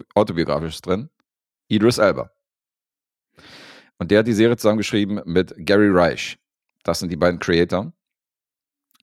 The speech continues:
Und, ähm, wie wir wissen, ist Idris Elba, oder vielleicht wissen das einige auch nicht,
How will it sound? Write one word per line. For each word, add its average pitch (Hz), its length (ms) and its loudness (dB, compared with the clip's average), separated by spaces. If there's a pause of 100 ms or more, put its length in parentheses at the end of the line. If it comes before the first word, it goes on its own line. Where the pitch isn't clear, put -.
(220)
Und, 82 420 -2
ähm, 78 500 -4 (360)
wie 85 180 -4
wir 87 140 2
wissen, 120 380 -2 (340)
ist 92 180 -4
Idris 95 300 -4
Elba, 98 280 0
oder 80 260 -2
vielleicht 78 360 -6
wissen 87 160 -4
das 80 140 -4
einige 82 240 -4
auch 78 60 -6
nicht, 104 280 -8